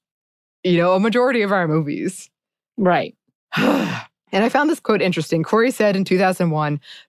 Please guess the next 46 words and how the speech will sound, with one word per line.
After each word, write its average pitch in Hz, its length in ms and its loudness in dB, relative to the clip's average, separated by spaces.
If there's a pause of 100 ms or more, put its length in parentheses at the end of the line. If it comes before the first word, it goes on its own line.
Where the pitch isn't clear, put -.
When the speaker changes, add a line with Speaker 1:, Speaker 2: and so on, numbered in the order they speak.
Speaker 1:
"Bad 226 260 0
guys 269 280 0
get 233 180 0
killed 185 280 0
in 180 160 0
every 185 320 0 (280)
damn 180 220 0
movie 160 220 0
that 160 160 0
gets 151 240 -2
made. - 340 -6 (300)
That 240 260 2
guy 226 480 -2 (200)
was 165 260 2
the 170 160 2
bad 190 280 2
guy, 120 360 -4 (120)
and 165 160 2
he 160 80 0
got 165 280 -2
killed. 175 400 0 (280)
It 170 60 0
was 156 160 2
only 247 240 4
because 240 260 0
a 214 80 2
woman 220 400 0
did 226 200 0
it 175 240 -4 (240)
that 170 100 2
there 175 220 4
was 180 180 0 (100)
any 208 280 2
controversy 165 720 0
at - 120 -2
all." 156 200 4
And 156 80 -2
I 180 80 0
thought 247 160 0
that 494 80 2
was 466 100 0
really 370 200 2
interesting 254 340 -2
'cause 185 140 -2
I 185 100 0
think 233 440 -2